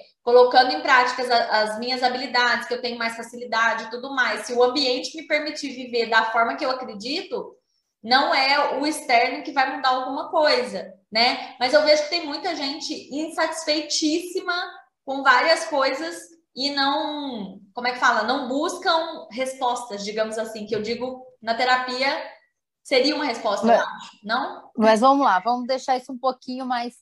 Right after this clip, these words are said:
Speaker 2: mais prático. Você me perguntou quando procurar uma terapia, né? Você acabou de falar que antes era, "Não, não me vejo no, no, no C L T", né? É,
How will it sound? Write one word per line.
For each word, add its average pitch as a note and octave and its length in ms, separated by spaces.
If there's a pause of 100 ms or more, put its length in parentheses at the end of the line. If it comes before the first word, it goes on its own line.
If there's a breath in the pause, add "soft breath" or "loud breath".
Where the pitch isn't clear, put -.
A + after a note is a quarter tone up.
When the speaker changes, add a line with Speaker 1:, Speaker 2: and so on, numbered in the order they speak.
Speaker 2:
mais A3 240
prático. - 380
Você A#3 60
me A#3 120
perguntou A#3 600
quando C4 340 (120)
procurar B3+ 400
uma B3 120
terapia, A#3+ 800
né? F3 220 (260)
Você - 120
acabou A#3+ 320
de B3 100
falar A3+ 460 (360)
que B3 320 (220)
antes B3+ 380
era, A#3+ 400 (100)
"Não, D#4+ 420
não D#4+ 120
me D#4 100
vejo C#4+ 320
no, C4+ 160
no, B3 160
no B3 180
C B3 140
L B3 240
T", - 180 (220)
né? A3 260 (400 loud breath)
É, G3 280